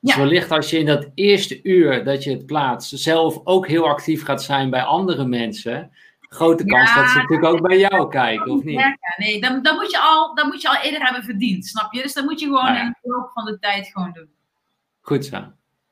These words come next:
Speaker 1: Dus het, eh, dat is mooi, dat het gewoon ook echt is, <laughs> dat het ook goed, eh, eh, goed werkt.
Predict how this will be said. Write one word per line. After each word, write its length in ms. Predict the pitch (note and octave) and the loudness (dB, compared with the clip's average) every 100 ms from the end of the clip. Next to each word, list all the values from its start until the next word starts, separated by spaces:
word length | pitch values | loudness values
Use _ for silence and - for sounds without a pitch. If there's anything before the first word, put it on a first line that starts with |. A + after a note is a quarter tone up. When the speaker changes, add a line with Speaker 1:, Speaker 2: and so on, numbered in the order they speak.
| _ | _
Speaker 1:
Dus 180 | A#2+ A2 | -6 -4
het, 180 | A#2 A#2+ | -6 -6
eh, 320 | A#2 A2+ A#2+ | -6 -6 -2
dat 200 | E3+ F#3+ | 0 0
is 60 | |
mooi, 280 | F3 C#3+ D3 | 2 4 4
dat 160 | C#3+ D3 | 0 -2
het 120 | D3+ | -2
gewoon 200 | D3+ C#3+ | 0 0
ook 100 | C#3 | 0
echt 280 | D3 C#3+ - | -2 -2 -2
is, 180 | A#2+ A#2+ | -2 -2
<laughs> 60 | C3 | -4
dat 60 | B2 | -2
het 200 | C#3 C3 | -2 -2
ook 160 | B2+ | -4
goed, 280 | - C#3 C3 | -4 -4 -2
eh, 180 | A#2+ A2 A2+ - - - - | -2 -2 -4 -14 -18 -20 -8
eh, 220 | A#2+ A#2+ | -2 -2
goed 240 | - C3 B2 | 0 0 4
werkt. 480 | A#2 G#2 C3+ - | 2 2 -4 -8